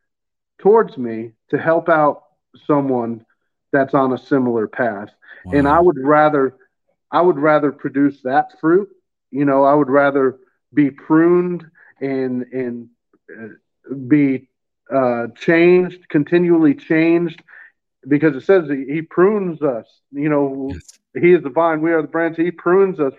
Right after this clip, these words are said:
Speaker 1: for what? To produce more fruit.
Speaker 2: Mm-hmm.
Speaker 1: So I would rather,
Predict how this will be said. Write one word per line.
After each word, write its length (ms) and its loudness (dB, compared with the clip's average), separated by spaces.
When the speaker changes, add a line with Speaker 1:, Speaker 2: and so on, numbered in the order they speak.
Speaker 1:
for 100 0
what? 380 0
To 60 -10
produce 540 -2
more 360 -6
fruit. 300 0
Speaker 2:
Mm-hmm. 320 -6
Speaker 1:
So 100 2
I 140 2
would 180 2
rather, 760 0